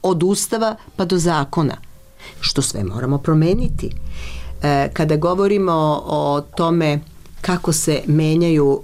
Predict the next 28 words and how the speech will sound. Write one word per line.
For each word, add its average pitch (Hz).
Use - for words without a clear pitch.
ljudi 151
koji 143
su 139
na 135
čelu 143
nezavisnih 139
organizacija 135
i 151
ko 190
se 160
bira, 156
onda 240
se 208
zaista 208
pripitaš 196
da 165
li 330
se 220
formiraju 175
sva 208
te, 175
sve 185
te 180
institucije 160
tako 147
da 165
mi 180
želimo 175